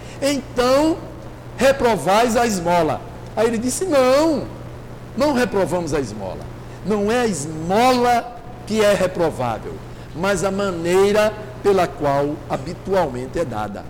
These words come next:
O homem de bem que compreende a caridade, segundo Jesus, vai ao encontro do infeliz, sem esperar que esse lhe estenda a mão.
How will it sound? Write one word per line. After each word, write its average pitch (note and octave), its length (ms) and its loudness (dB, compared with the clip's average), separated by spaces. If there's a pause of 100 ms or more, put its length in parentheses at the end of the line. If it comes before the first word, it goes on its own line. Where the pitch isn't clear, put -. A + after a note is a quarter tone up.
(380)
O E3+ 160 2
homem C4 480 4
de F#3 120 -4
bem F3+ 500 -2 (340)
que G3 100 -4
compreende A#3+ 880 0
a F#3+ 80 4
caridade, F3+ 920 0 (320)
segundo A#3+ 600 -2
Jesus, G3 720 0 (400)
vai A#3 280 4
ao A3 140 0
encontro A3+ 720 -2
do A3 120 -2
infeliz, F3 760 0 (200)
sem G3 260 -2
esperar C3+ 560 0 (200)
que G3 80 -2
esse C#3 520 0
lhe C#3+ 120 -6
estenda A#2 460 -8
a - 20 -4
mão. A#2+ 100 -12